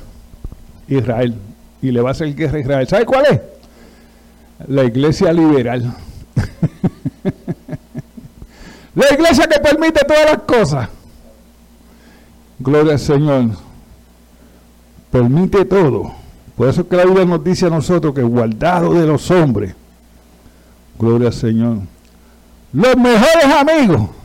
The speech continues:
guardado de ellos también. Salmo cuarenta, Salmo cuarenta y uno nueve.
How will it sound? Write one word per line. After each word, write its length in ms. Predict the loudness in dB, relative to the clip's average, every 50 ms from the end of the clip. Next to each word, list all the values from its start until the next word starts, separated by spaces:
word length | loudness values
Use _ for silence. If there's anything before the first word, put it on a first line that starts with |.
| -20 -20 -20 -20 -20 _ _ _ _ _ -20 -16 -6
guardado 600 | -2 0 2 2 2 2 2 2 2 4 4 4
de 60 | 4
ellos 220 | 4 2 2 0 0
también. 360 | -2 -2 0 0 -2 -4 -4
Salmo 380 | -2 -2 -2 -2 -2 -4 -4 -2
cuarenta, 440 | 0 0 0 0 -2 -4 -6 -10 -20 -20 -20 -20 -20 -20 -20 -12
Salmo 360 | -4 0 0 2 2 2 0 0
cuarenta 440 | 2 2 2 2 2 0 0 0
y 20 | 2
uno 180 | 2 2 2
nueve. 420 | 0 0 0 0 0 -2 -4 -6